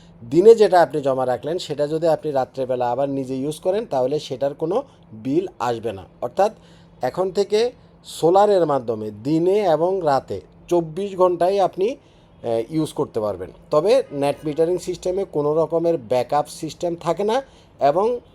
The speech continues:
ইলেকট্রিসিটি যদি না থাকে সেই সময়টা থেকে নেট মিটারও কাজ করে না। নেট মিটার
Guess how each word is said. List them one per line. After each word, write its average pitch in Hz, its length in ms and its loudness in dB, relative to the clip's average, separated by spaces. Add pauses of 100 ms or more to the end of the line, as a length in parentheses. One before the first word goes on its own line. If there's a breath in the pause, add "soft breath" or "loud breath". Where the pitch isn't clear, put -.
(180)
ইলেকট্রিসিটি 214 720 -2
যদি 151 240 0
না 127 180 -2
থাকে 135 380 -6 (340 loud breath)
সেই 156 260 -2
সময়টা 160 440 -2
থেকে 233 340 -2 (260)
নেট 135 360 -2 (100)
মিটারও 151 320 0
কাজ 127 240 -2
করে 107 240 -4
না। 95 200 -14
নেট 127 300 -6
মিটার 143 240 -2